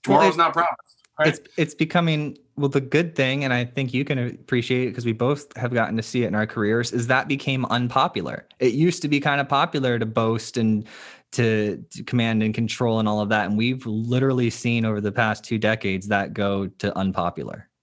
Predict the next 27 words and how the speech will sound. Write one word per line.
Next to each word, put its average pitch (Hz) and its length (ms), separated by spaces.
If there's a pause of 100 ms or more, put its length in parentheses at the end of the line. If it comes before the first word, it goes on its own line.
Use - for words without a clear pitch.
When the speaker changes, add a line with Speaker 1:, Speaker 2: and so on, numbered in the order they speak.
(1000)
Speaker 1:
Yeah. 151 260 (360)
And 123 220
what's, 127 300
what's 131 180
actually 139 340
really 123 300
cool 165 520
also, 104 680
right, 117 420
is 107 220
that 98 320 (420)
what 123 180
I've 107 200
been 143 220
seeing 113 600
over 117 420
this, 104 640
um, 101 460 (480)
at 110 80
least 123 260
just - 160
this - 180
evolution, 107 600
is 92 300
a 107 80
lot 120 400
of 113 320